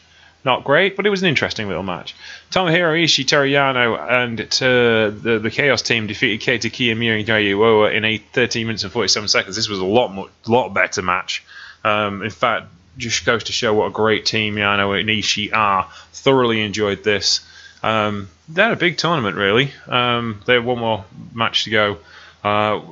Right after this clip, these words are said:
in this particular show when we're talking about them, but they were really on it, and they, you know, Yano gets a lot of stick, but when he's tagging with Ishii and when he's tagging with Tanahashi, he's another wrestler who just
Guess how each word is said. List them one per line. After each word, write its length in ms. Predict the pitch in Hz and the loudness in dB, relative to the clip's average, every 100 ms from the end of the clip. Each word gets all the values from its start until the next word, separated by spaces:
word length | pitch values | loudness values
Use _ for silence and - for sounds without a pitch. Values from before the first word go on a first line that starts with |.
| - 113 | -12 -4
in 80 | 113 | 0
this 160 | 113 | 0
particular 400 | - 110 - 92 | -2 -6 -4 -4
show 260 | - 104 101 | 0 0 0
when 120 | 104 | -2
we're 100 | 101 | -4
talking 300 | - 101 107 | -2 -2 -2
about 160 | 101 101 | 0 0
them, 180 | 110 - | 0 2
but 320 | 117 104 - | 2 2 0
they 140 | 156 139 | 2 2
were 180 | 127 | 2
really 320 | 120 147 120 117 | 2 2 2 2
on 160 | 113 | 2
it, 180 | 98 82 | -2 -4
and 460 | 107 107 107 95 113 | -6 -6 -8 -8 -2
they, 180 | 117 - - | -2 -2 -16
you 140 | 123 127 | -10 -4
know, 220 | 101 90 - - - - - _ | -4 -4 -12 -18 -16 -18 -20 _
Yano 580 | 151 160 170 175 165 147 | 0 2 2 2 0 0
gets 280 | 143 131 - | 0 0 0
a 40 | |
lot 140 | 143 131 | 0 0
of 80 | 123 | 0
stick, 380 | - 180 - | 2 2 0
but 80 | 131 | -2
when 140 | 135 147 | -2 -2
he's 100 | - | -2
tagging 340 | 175 170 175 | -2 -2 -2
with 100 | 139 | -2
Ishii 340 | 113 120 - | -2 -2 -2
and 80 | 110 | -2
when 60 | 110 | -4
he's 120 | 104 | -6
tagging 220 | 147 147 | -4 -2
with 100 | 135 | -2
Tanahashi, 600 | 120 107 95 92 - 104 | -2 -2 -2 -2 -2 -4
he's 220 | 98 123 | -2 -2
another 280 | 135 143 147 | 0 0 0
wrestler 420 | 156 147 101 98 | 0 0 -2 -4
who 180 | 95 110 | -2 -4
just 240 | 104 110 | -4 -4